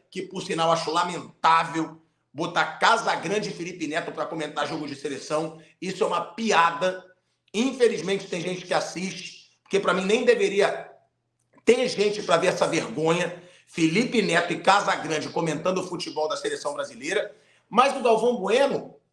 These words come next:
também é um exemplo de que há muita vida fora da Rede Globo. E é por isso que as pessoas hoje nem pensam duas vezes antes de pedir pra sair da emissora.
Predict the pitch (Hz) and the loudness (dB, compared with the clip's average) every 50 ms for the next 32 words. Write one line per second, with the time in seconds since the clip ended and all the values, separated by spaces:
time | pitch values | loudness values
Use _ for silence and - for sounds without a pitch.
0 | _ _ _ - 240 247 247 208 170 226 262 339 339 285 240 202 165 143 - 151 | _ _ _ 4 4 4 4 2 2 2 2 2 0 -2 -2 -2 -4 -4 -4 -4
1 | 175 220 247 254 247 - 120 - - _ _ _ _ _ _ _ _ - 226 240 | -2 -2 -2 -2 -4 -8 -12 -16 -18 _ _ _ _ _ _ _ _ -12 -10 -8
2 | - 240 277 277 - - - - 214 240 277 302 285 233 196 202 214 233 247 247 | -4 -4 -4 -4 -6 -6 0 2 4 4 4 4 2 0 -2 -2 -2 -2 -4 -2
3 | - - 180 - - 202 220 226 190 - - - - 196 226 226 202 175 143 135 | 0 0 0 0 0 -4 -4 -4 -4 -4 -4 -4 0 4 4 4 4 2 0 -4
4 | 131 143 127 123 117 117 113 110 98 - - - _ _ _ _ _ _ _ - | -6 -8 -10 -12 -14 -14 -14 -14 -14 -14 -18 -20 _ _ _ _ _ _ _ 0
5 | 214 247 254 247 240 226 220 254 381 440 - 233 - 220 196 202 - 180 160 - | 0 2 2 0 -2 -2 0 2 2 2 2 0 -4 -4 -4 -4 -4 -8 -8 -8
6 | 165 151 139 139 151 190 226 240 208 - - - - - _ _ _ _ _ _ | -6 -6 -6 -4 0 2 4 4 4 2 -2 -8 -14 -20 _ _ _ _ _ _
7 | _ _ _ - 180 202 226 277 330 403 - - - - _ - 240 247 262 277 | _ _ _ -12 -8 -4 -2 0 0 -2 -4 -8 -12 -14 _ -2 0 0 2 2
8 | 240 - - - 156 - - - - _ - - 214 226 233 190 - - - 143 | 0 0 -2 -4 -6 -6 -6 -12 -18 _ -12 -6 0 4 4 4 4 2 0 2
9 | 190 240 233 - - - - - - - - - _ _ - 226 269 277 269 262 | 4 6 6 4 2 -4 -8 -12 -14 -16 -20 -20 _ _ 0 2 2 2 2 0
10 | 240 285 - - 277 262 185 - 233 - - 240 - - 240 226 226 240 233 226 | -4 -6 -4 0 0 0 0 0 -2 0 2 2 4 4 4 4 4 2 2 0
11 | - - 202 208 226 226 139 - - - - | -2 -2 0 2 2 2 2 -2 -6 -10 -18